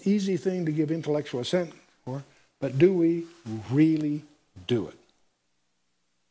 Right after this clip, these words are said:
David final-, f-, finishes up, "The sacrifice of God are a broken spirit,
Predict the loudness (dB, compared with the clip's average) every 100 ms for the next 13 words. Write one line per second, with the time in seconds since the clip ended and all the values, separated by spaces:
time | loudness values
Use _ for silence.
0 | _ _ _ _ _ _ _ _ _ _
1 | _ _ _ _ _ _ _ _ _ _
2 | 2 4 2 0 2 -2 -2 -4 -2 -4
3 | 0 0 0 0 2 2 2 2 2 2
4 | -2 2 4 4 4 2 0 2 2 2
5 | -2 0 0 0 -2